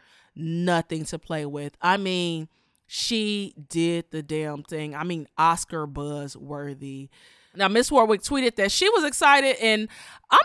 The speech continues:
excited too. Amid a very public divorce that she's been trying to keep private, Tiana has been on a roll creatively. I mean, last year was really big for her, and I can't wait to see where she takes us next.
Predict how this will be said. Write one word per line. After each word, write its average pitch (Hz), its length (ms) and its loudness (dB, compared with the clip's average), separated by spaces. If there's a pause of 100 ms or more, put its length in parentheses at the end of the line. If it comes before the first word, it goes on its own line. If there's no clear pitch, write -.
excited 330 500 6
too. 190 480 2
Amid 349 540 6
a 226 280 8
very 240 580 4
public 262 360 2
divorce 190 460 0
that 180 140 -6
she's 185 180 -6
been 175 140 -8
trying 175 240 0
to 170 40 -6
keep 165 260 -8
private, 196 640 0
Tiana 214 480 0
has 208 220 0
been 180 260 -2
on 170 240 -4
a 151 140 0
roll 147 400 -2
creatively. 135 1080 -12
I 165 120 -4
mean, 170 400 -4 (460)
last 233 340 2
year 247 100 0
was 190 240 0 (100)
really 165 400 -2
big 147 280 -6
for 151 140 -14
her, 147 220 -8
and 143 160 -8
I 165 100 -2
can't 165 340 -8
wait 160 220 -4
to 160 100 -10
see 156 260 -6
where 151 220 -8
she 160 160 -10
takes 151 340 -8
us 147 220 -10
next. 190 640 -2